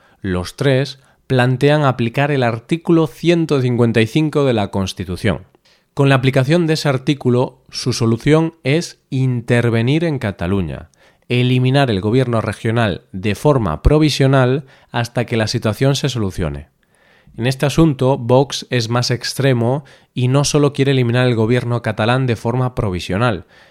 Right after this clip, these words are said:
sino que propone eliminar las autonomías y que solo haya un gobierno central. Otra propuesta de Vox es ilegalizar los partidos, asociaciones y O N Gs que defiendan la independencia de alguna parte de España.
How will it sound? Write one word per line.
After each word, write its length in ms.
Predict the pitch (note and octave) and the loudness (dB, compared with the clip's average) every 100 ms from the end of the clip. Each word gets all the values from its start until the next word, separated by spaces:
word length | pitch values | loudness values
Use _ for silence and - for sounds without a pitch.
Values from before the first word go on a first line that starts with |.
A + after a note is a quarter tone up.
| _ | _
sino 300 | - A#2+ A2+ | -4 -2 0
que 120 | A#2+ | 0
propone 520 | A2+ A2+ D3 D#3 E3 | 0 2 2 2 0
eliminar 560 | - A#2 A2+ A2+ B2 C#3+ | -2 -2 0 0 -2 -2
las 260 | D3 C3+ B2 | -2 -2 -2
autonomías 920 | A2 G#2+ G#2 F#2+ F#2+ D#2 B1 - - _ _ | -2 -2 -4 -2 -2 -2 -6 -14 -20 _ _
y 120 | - A#2+ | -10 -4
que 140 | B2 | -4
solo 360 | - D#3 D3+ C#3 | 2 4 6 4
haya 260 | D3 D3+ - | 2 -2 0
un 160 | C#3 | 0
gobierno 420 | B2 A2 A#2+ B2 A#2+ | 2 2 0 -2 -4
central. 540 | G#2 F2 F2 C#2 D2+ _ _ - - | -6 -6 -6 -6 -8 _ _ -20 -2
Otra 320 | C#3+ C#3 B2+ | 0 2 0
propuesta 460 | B2 A2 B2+ - | 0 0 -2 -2
de 100 | A#2+ | 0
Vox 400 | A#2+ D#3 D#3 - - | 4 4 2 -6 -4
es 400 | C#3+ D#3+ - _ _ | -4 -2 -8 _ _
ilegalizar 920 | D#3 D3 A#2+ A2+ C3+ A#2 C3+ C3+ D3 | -2 0 0 0 0 0 0 0 0
los 220 | C#3+ A2+ | 0 -2
partidos, 720 | - A2 - D#3 D#3+ F#3+ - - | -2 -4 0 2 2 0 -6 -10
asociaciones 1120 | A2 - G#2+ - G#2 - D3 D3 E3+ F#3+ - | -10 -6 -6 -4 -6 0 0 0 -2 -6 -8
y 160 | A#2+ | 0
O 60 | B2+ | 2
N 160 | C#3 C3 | 2 0
Gs 360 | C#3 D3+ E3+ | 0 0 0
que 160 | - B2 | -4 0
defiendan 540 | A2+ - C3+ C3+ C3+ | 0 2 2 4 4
la 80 | B2+ | 2
independencia 800 | A#2+ A#2 A#2+ A#2+ C3+ D3+ D#3+ D#3+ | 0 0 0 2 0 0 -2 -2
de 80 | B2 | -2
alguna 340 | G#2 A#2+ A2+ | 0 0 0
parte 320 | A2+ A2 A#2+ | 0 -2 -2
de 60 | G#2+ | -4
España. 480 | F#2 - F2 C2 | -6 -4 -6 -6